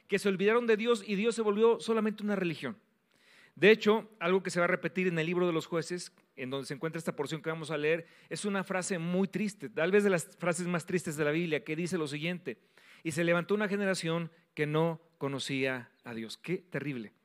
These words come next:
Hubo una generación entonces previa de padres que no supieron transmitir a sus hijos la fe, que no les contaron las maravillas de Dios, que no les hablaron una experiencia personal con Jesucristo, con Dios.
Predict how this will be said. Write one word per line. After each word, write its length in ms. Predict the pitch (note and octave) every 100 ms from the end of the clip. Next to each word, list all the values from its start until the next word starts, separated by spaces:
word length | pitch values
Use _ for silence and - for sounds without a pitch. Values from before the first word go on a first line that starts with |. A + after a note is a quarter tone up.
| _ _ _ _ _ _ _ _ _ _ -
Hubo 140 | G3
una 160 | A#3 A#3
generación 400 | A3+ A#3 A3 G#3+
entonces 380 | F3+ F#3 F3+ -
previa 560 | A3+ F#3+ E3+ F3 F#3 -
de 160 | C#3+
padres 500 | - F3 F3+ F#3 E3+
que 140 | - D#3+
no 100 | F3+
supieron 540 | G3+ - F#3 F#3 F#3
transmitir 500 | E3+ D#3 D3 - F#3+
a 40 |
sus 200 | F#3 E3
hijos 280 | F#3 - E3
la 100 | C3+
fe, 240 | D#3 G3 - _ _ _ _ _ _
que 120 | E3
no 120 | F3
les 140 | A3 -
contaron 400 | F#3+ E3 G3 G3
las 100 | D#3+
maravillas 560 | E3 D#3 D3 F3 F#3+
de 80 | F3+
Dios, 320 | D#3+ A3+ G3+
que 100 | -
no 120 | F3 G#3
les 120 | F#3+
hablaron 280 | G3 G3 G3+
una 100 | G#3
experiencia 480 | - F3+ F#3 G3
personal 540 | - F#3 E3 D#3+ G3 G#3+
con 160 | G#3
Jesucristo, 580 | E3 C#3+ D3 F3+ A3+ E3
con 160 | D#3 D3+
Dios. 380 | G#3 A#3+ F3+